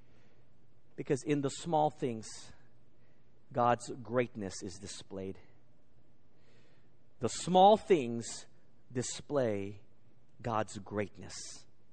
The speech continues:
For the unbelieving world to see, God's power is made evident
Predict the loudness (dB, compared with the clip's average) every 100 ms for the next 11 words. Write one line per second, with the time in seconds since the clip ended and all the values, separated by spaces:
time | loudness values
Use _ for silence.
0 | -14 -14 -14 -14 -14 -14 -16 -16 -4 8
1 | 10 10 12 12 12 10 12 12 10 8
2 | 12 12 12 12 6 2 6 6 6 2
3 | -4 -14 -14 -14 -16 -16 -16 -16 -14 -14
4 | -14 -14 -14 -14 -2 10 12 12 8 -6
5 | -8 2 10 10 10 8 6 2 -8 -16
6 | -16 -14 -14 -14 -2 -2 2 6 6 8
7 | 8 10 6 6 0